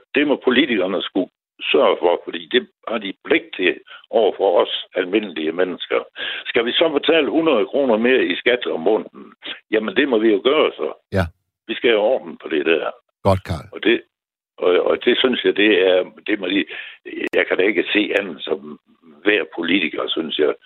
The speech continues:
Speaker 1: må sgu da ikke have. Øh, men det er ligesom nogle gange, så har man fornemmelsen af,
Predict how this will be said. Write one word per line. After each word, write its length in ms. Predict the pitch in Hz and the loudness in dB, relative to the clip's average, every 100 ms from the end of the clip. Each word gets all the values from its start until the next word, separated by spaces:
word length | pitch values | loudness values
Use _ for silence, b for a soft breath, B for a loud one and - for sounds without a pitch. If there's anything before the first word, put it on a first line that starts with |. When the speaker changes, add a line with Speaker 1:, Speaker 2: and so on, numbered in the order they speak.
| b b _ | b b _
Speaker 1:
må 120 | - | -4
sgu 220 | - - 69 | -2 -4 0
da 60 | 87 | 0
ikke 180 | - - | 0 -2
have. 220 | 69 67 64 B B B B _ _ _ | 0 0 -2 B B B B _ _ _
Øh, 140 | - - B B - - | -2 -2 B B -10 -8
men 80 | 87 | 0
det 120 | 95 | 2
er 40 | 104 | 4
ligesom 260 | 127 - | 2 2
nogle 420 | 101 110 147 139 | 0 0 0 0
gange, 360 | 107 101 127 95 | 0 0 -2 -2
så 140 | - | 2
har 120 | 113 110 | 2 2
man 180 | 113 - | -2 0
fornemmelsen 540 | 107 123 120 - 92 | 0 0 -2 -8 -2
af, 180 | 107 | 0